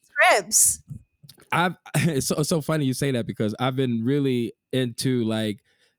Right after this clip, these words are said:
Speaker 2: trying to, uh, uh, you know, uh, assemble a writing team,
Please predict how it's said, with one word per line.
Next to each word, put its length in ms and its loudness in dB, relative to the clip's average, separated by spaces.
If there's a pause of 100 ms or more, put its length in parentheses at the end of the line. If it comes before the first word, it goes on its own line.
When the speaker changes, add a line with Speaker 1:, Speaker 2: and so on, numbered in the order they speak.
(160)
Speaker 2:
trying 160 0
to, 300 -4
uh, 400 -2
uh, 180 -8 (160)
you 140 0
know, 240 -4 (200)
uh, 120 -8 (260)
assemble 640 0 (640)
a 180 2
writing 420 0
team, 400 -2